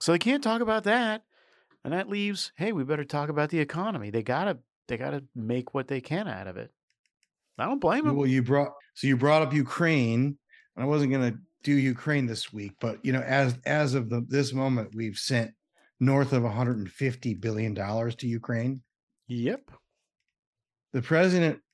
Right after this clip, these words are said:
Speaker 2: announced, bragged about the fact that he's giving sev-, a one-time seven hundred dollar payment per household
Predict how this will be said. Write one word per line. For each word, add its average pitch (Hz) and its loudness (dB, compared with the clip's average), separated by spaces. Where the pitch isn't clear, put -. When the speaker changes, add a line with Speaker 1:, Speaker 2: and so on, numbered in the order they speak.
Speaker 2:
announced, 131 -2
bragged 123 2
about 104 -2
the - -12
fact 107 -6
that 101 -6
he's 117 -2
giving 113 0
sev-, 135 -2
a 127 -2
one-time 123 -2
seven 120 0
hundred 113 -2
dollar 101 -2
payment - -8
per 117 -2
household 117 -2